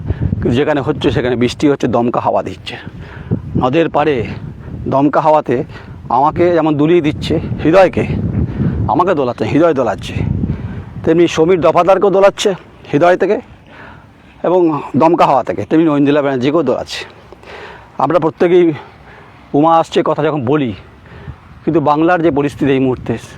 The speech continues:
আলোচনা নাই বা করলাম, বন্যা পরিস্থিতির কথাই আমরা বলতে চাইছি। সরকার ঠিক করুক, ক্ষতিগ্রস্ত কৃষকদের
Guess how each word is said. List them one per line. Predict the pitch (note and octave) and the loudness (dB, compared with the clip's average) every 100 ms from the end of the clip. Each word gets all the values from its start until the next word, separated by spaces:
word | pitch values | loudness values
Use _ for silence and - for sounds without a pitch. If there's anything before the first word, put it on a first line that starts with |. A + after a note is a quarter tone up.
| - - - - - | -20 -20 -20 -8 -2
আলোচনা | C#3 E3 | 0 0
নাই | C#3+ D3 | 0 0
বা | G3 | 0
করলাম, | G3 B2+ G2+ G2+ - - - - - - - | 0 -2 -4 -6 -14 -20 -20 -20 -20 -18 -4
বন্যা | A#2+ C#3 E3 | 0 2 2
পরিস্থিতির | E3 - D#3+ D#3 | 0 0 0 0
কথাই | C3 E3+ E3+ | 0 0 0
আমরা | D#3 | 0
বলতে | C3+ A#2 B2 | 0 0 -2
চাইছি। | B2+ A#2 - B2 - - - - - - | -2 -4 -10 -16 -18 -20 -20 -20 -20 -8
সরকার | - D3 D#3+ | -2 0 0
ঠিক | - E3 | -2 -2
করুক, | D#3+ C#3+ - - - - - - - - | 0 0 -4 -16 -20 -20 -20 -20 -20 -12
ক্ষতিগ্রস্ত | - D3 D#3 D3 D3 C#3+ | -6 -4 0 -2 0 -2
কৃষকদের | B2+ C#3 D#3 A#2+ C#3+ | -2 -2 -2 0 -2